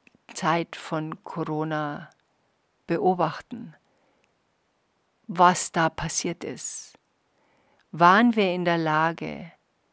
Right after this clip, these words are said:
in unserem Familienverbund, in unserem Freundschaftsverbund, unterschiedliche Positionen zu akzeptieren?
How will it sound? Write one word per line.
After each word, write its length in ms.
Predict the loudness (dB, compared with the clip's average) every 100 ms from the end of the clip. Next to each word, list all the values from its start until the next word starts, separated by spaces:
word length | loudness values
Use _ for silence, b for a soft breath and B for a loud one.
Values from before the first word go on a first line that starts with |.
| _ -2
in 200 | -2 -2
unserem 400 | -4 -2 -4 -6
Familienverbund, 1300 | -6 -4 -2 -2 -2 -4 -8 -8 -4 -2 -4 -10 -20 b b _
in 200 | -4 -2
unserem 380 | -4 -2 -2 -4
Freundschaftsverbund, 1400 | -2 -2 -2 -4 -6 -8 -12 -8 -8 -6 -6 -6 -12 -20 B B B B _ 2
unterschiedliche 1500 | 2 2 0 0 0 -2 -4 -6 -8 -6 -8 -6 -8 -12 -18 b b b b b b b -6
Positionen 1080 | -4 -4 -2 0 2 2 2 0 -2 -10 -10
zu 180 | -4 -2
akzeptieren? 880 | -2 -6 -8 -8 -8 -8 -10 -12